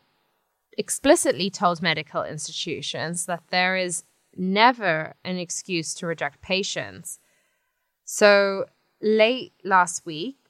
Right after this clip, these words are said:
Chinese Vice Premier Sun Chunlan said that because the responsibility of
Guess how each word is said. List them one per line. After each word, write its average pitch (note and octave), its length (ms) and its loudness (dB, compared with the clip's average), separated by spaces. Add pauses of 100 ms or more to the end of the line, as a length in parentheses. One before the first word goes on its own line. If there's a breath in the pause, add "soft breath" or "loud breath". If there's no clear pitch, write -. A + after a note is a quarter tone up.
(200)
Chinese F#3+ 380 0
Vice E3+ 200 -6
Premier F3 760 -4 (160)
Sun F#3+ 400 -4
Chunlan E3+ 640 0 (1000)
said G3+ 300 2
that F#3+ 300 6 (100)
because A#3 440 -10
the G#3+ 160 -4
responsibility G3 1040 -2
of E3 120 -8